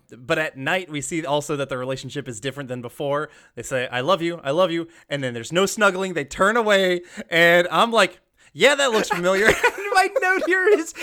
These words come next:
Speaker 2: "And that's married life, too." <laughs>
Speaker 1: Yeah, dude. I mean, it's not like you don't have the sex and
Speaker 2: Yeah.
Speaker 1: whatnot, but to, you know, and maybe there are some married couples out there that are having sex every single night.
Speaker 2: Sounds,
Speaker 1: But at the
Speaker 2: that
Speaker 1: same
Speaker 2: sounds
Speaker 1: time, it's pro-
Speaker 2: exhausting.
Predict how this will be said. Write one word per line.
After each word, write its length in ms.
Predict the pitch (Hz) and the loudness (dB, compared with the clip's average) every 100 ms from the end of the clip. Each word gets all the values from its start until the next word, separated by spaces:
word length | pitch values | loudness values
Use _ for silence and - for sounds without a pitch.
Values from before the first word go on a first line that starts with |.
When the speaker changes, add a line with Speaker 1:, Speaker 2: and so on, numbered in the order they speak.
| - | -4
Speaker 2:
"And 180 | 208 185 | -2 -2
that's 220 | 208 247 240 | 0 -2 0
married 380 | 226 254 285 277 | 2 2 0 -2
life, 260 | 294 349 | -2 -2
too." 420 | - 277 190 175 - | 2 2 2 0 -4
<laughs> 340 | _ 359 349 | _ -8 -4
Speaker 1:
Yeah, 240 | 320 285 294 277 233 | 2 2 2 0 -4
dude. 200 | 254 320 - - 285 | -4 -4 -8 -8 -4
I 80 | 330 | -4
mean, 220 | 330 320 - - | -4 -6 -8 -12
it's 160 | 294 302 | -10 -2
not 180 | 311 254 | 0 2
like 220 | 247 - | 0 -2
you 100 | 135 | -6
don't 260 | 147 247 | -2 -2
have 220 | 269 226 143 | 0 -2 -2
the 100 | 143 | -6
sex 240 | - 480 466 | -4 -2 0
and 80 | 247 | -2
Speaker 2:
Yeah. 60 | |
Speaker 1:
whatnot, 260 | 156 170 214 - _ _ | -2 -4 -6 -14 _ _
but 280 | 247 262 - _ _ _ _ _ _ _ _ | 2 2 -2 _ _ _ _ _ _ _ _
to, 180 | - 196 _ _ _ | -12 -12 _ _ _
you 120 | 214 | -8
know, 80 | 247 | -4
and 180 | 247 240 | -4 -2
maybe 240 | 208 240 277 | -4 -4 -2
there 180 | 269 254 | 0 0
are 140 | 240 | -2
some 220 | - 254 | -4 -8
married 240 | 233 214 208 | -6 -8 -8
couples 280 | 214 202 202 | -8 -6 -4
out 140 | 185 | -4
there 160 | 190 190 | -2 -4
that 180 | 160 143 | -2 -2
are 200 | 131 127 | -2 -2
having 320 | 139 175 196 | -2 -4 -4
sex 280 | - 190 - | -6 -6 -4
every 220 | 170 170 | -6 -6
single 240 | 165 175 156 | -8 -10 -6
night. 300 | 143 127 117 117 - | -4 -6 -8 -18 -12
Speaker 2:
Sounds, 80 | |
Speaker 1:
But 80 | 156 | -6
at 80 | 147 | -6
the 60 | 135 | -4
Speaker 2:
that 80 | 156 | -2
Speaker 1:
same 60 | |
Speaker 2:
sounds 140 | 208 175 | 0 0
Speaker 1:
time, 80 | 131 | -2
it's 120 | 110 | -2
pro- 80 | 139 | -2
Speaker 2:
exhausting. 460 | 165 - 139 143 | -2 -4 -8 -6